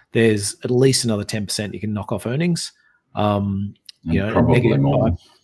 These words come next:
Speaker 1: Yeah, most likely more. Um, you know, negative five percent would be a, a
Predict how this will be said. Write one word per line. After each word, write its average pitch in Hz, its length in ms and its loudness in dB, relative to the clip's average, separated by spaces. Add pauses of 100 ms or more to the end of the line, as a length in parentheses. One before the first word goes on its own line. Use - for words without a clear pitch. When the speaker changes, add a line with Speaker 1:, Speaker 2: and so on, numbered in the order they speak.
(100)
Speaker 1:
Yeah, 101 380 -2 (120)
most 135 240 0
likely 92 220 -6
more. 85 300 -12 (500)
Um, 107 400 0
you 120 140 0
know, 110 100 0
negative 127 300 2
five 110 320 -2
percent 104 380 -6
would 101 180 -8
be 101 140 -2
a, 95 60 -2
a - 240 -10